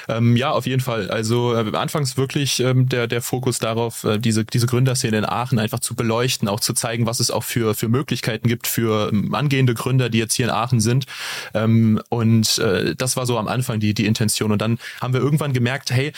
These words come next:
ähm, es braucht, glaub ich, einen anderen Schwerpunkt. Es sollte weniger darum gehen, ähm, vorzustellen und Geschichten zu erzählen, weil wir sind in den ursprünglichen, äh, urs-,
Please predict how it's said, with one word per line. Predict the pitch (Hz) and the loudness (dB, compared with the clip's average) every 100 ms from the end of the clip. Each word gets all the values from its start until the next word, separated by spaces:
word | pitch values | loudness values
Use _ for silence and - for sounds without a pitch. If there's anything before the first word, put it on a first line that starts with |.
| - | -8
ähm, | - 101 82 - | -4 -4 -6 -6
es | - - 80 120 - - - | -4 0 0 0 -2 -4 -6
braucht, | - 143 - | -6 -6 -4
glaub | 135 139 | -2 0
ich, | 131 - - | -2 -4 -2
einen | 123 | 0
anderen | 131 131 143 123 | 2 2 2 2
Schwerpunkt. | 117 113 123 127 107 | 2 0 -2 0 0
Es | 107 - | 0 0
sollte | 123 135 | 0 0
weniger | 127 135 127 | 0 0 0
darum | 120 120 | 0 0
gehen, | 117 123 123 120 | 2 2 2 2
ähm, | 107 101 | 2 0
vorzustellen | - 143 160 - 127 - 120 120 | 0 -2 -2 -2 -2 -2 0 2
und | 113 | 2
Geschichten | 123 - 180 - | 0 -2 -2 -2
zu | - | 0
erzählen, | 104 - 117 139 | 0 0 0 2
weil | 120 110 | 2 2
wir | |
sind | 113 131 | 2 2
in | 131 | 2
den | 117 113 | 2 2
ursprünglichen, | 127 131 - 123 113 - 117 110 | 0 0 0 2 2 2 2 2
äh, | 110 110 | 2 0
urs-, | 127 127 - | 2 2 0